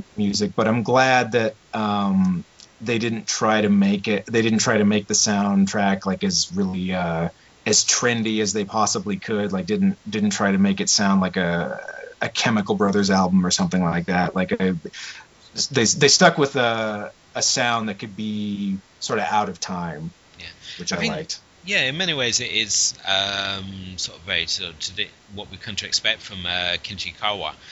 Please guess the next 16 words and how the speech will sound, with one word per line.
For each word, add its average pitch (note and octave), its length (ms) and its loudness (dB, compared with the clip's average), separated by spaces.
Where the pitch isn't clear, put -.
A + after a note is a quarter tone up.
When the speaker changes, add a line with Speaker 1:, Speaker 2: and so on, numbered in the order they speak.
Speaker 2:
uh, G2 400 0
who G#2 180 -12
has F#2 200 -2
done F2+ 480 -4
pretty E2+ 160 -18
much D2 120 -10
all F#2+ 140 -8
the E2+ 80 -14
films F2+ 420 -10
for, F#2+ 140 -14
uh, F2+ 440 -4
all G2 140 -6
the G2 140 -12
films F2 360 -8
for D#2+ 360 -10
Jiro. F2 320 -8